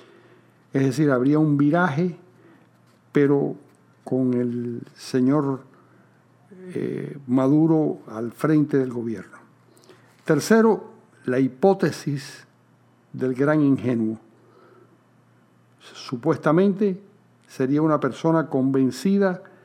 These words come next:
de que ganará las elecciones y se le reconocerá su triunfo porque a Maduro le conviene entregar el poder a una persona confiable.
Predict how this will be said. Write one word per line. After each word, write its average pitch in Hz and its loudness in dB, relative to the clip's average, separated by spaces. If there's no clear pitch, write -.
de 139 0
que 139 0
ganará 135 2
las 165 2
elecciones 170 2
y 156 2
se 143 -2
le 135 2
reconocerá 131 -2
su 160 -4
triunfo 170 -2
porque 143 -2
a 139 2
Maduro 175 2
le 160 0
conviene 147 0
entregar 143 0
el 147 -4
poder 143 0
a 147 -2
una 143 -2
persona 143 -4
confiable. 110 -6